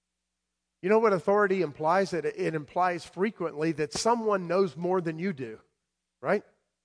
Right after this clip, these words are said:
But right now in South Florida, there's a terrible storm coming.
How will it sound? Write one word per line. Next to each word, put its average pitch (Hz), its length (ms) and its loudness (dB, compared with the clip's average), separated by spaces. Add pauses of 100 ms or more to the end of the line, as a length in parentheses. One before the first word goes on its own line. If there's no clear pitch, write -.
(720)
But 131 80 -8
right 196 220 4
now 196 240 4
in 156 160 -4
South 175 300 0
Florida, 202 360 0
there's 156 240 -6
a 131 40 -16
terrible 180 300 0
storm 151 320 -6
coming. 110 320 -12